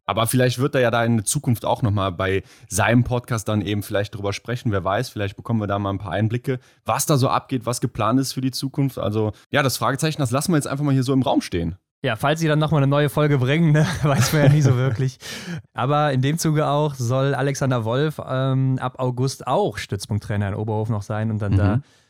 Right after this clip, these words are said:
Speaker 2: die Athleten und Athletinnen betreuen. Ähm, gerade wenn dann eben die A-Kader oder B-Kader Athleten im Lehrgang sind. Er ist ja der ehemalige Trainer auch der Schweizer Herren, ne?
Speaker 1: Mhm.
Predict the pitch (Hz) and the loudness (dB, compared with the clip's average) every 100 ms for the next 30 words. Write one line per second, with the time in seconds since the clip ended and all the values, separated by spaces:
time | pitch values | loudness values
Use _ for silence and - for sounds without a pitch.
0 | _ _ _ 101 104 101 - - 104 104 | _ _ _ -4 -2 -4 -6 -10 -6 -4
1 | 110 113 101 98 104 - 107 110 101 _ | -2 -2 -2 -4 -4 -2 -2 0 -2 _
2 | _ 107 - 110 123 147 147 135 120 123 | _ -10 -6 -2 0 2 2 0 0 0
3 | 123 120 113 117 110 110 110 107 110 107 | 0 0 -2 -2 0 0 0 -2 -2 -2
4 | 104 101 101 101 98 _ _ _ 104 107 | -2 -4 -4 -4 -4 _ _ _ -6 -6
5 | - 101 104 98 98 92 101 - 101 101 | -4 -4 -4 -4 -6 -6 -6 -4 -4 -4
6 | 98 104 _ _ - 101 101 101 - 104 | -4 -6 _ _ -12 -10 -6 -6 -2 -2
7 | 101 - 107 101 101 - _ _ - 107 | -2 -2 -4 -2 -4 -8 _ _ -4 0
8 | 131 185 143 107 95 104 151 190 - - | 0 0 0 -2 0 0 0 -2 -10 -10
9 | 110 120 127 110 107 113 110 107 - 113 | -6 -4 -2 -2 -2 -2 -2 -4 -4 -2
10 | 110 104 107 113 98 98 98 - 104 120 | -2 -2 -4 -4 -4 -4 -6 -6 -4 -4
11 | - 113 113 120 120 104 117 120 _ - | -4 -2 -2 0 0 0 -2 -4 _ 0
12 | 104 101 143 | 2 4 2